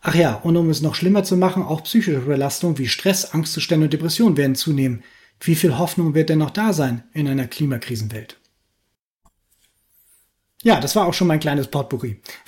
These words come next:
Wer glaubt, es geht nur um Polkappen oder dass man auch in zwanzig Jahren mal was machen kann, fällt auf seine eigenen Lebenslügen hinein. nasa Climate Scientist Peter Kalmus bringt es auf den Punkt.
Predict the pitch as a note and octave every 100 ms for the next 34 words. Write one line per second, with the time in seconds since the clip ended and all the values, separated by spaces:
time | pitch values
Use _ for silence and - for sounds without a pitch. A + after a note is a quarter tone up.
0 | - F#3 F3+ D#3+ D3+ E3+ C3+ F#3+ F#3 D#3
1 | C3 - G3 G3+ F3 F3 F3+ D#3 - -
2 | E3 D3+ D3+ E3+ D#3 D3 D3 C#3 A#2+ C3
3 | C3 A#2+ A#2 B2+ D#3 D3 C#3+ C#3 C#3 C#3
4 | D#3 C#3+ C#3+ C3+ - - - F3 F#3 C3
5 | C#3+ C3+ E3 F3+ F3 E3+ D3+ C3+ C#3 C3+
6 | C3 B2 A#2+ A#2 G#2+ G#2 _ _ _ _
7 | _ _ - - - - D#3+ G3 A3 G3+
8 | G3 - - E3 F3 E3 - D#3+ D#3+ D#3
9 | D#3+ D#3+ - - F3+ F#3 E3 F#3 F#3+ C#3
10 | - D#3+ D#3+ C#3+ C#3+ D3 D3 G#2 -